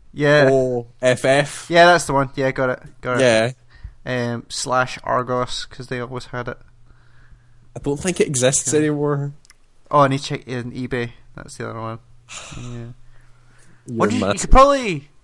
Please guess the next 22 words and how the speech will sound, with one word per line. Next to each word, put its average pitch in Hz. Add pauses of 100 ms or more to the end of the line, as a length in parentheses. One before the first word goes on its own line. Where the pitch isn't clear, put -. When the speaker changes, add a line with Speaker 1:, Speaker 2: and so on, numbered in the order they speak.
(140)
Speaker 2:
You're 120
a -
dick. 110
Speaker 1:
you -
could - (400)
probably 208
import 160
it. 151 (240)
I 139
know 151
an 160
import 131
website. 131
Uh, 127
okay, 117
import. 117 (840)
Speaker 2:
You're, 110
you're 104
a 101
tool. 98
Speaker 1:
Question 110
mark. 113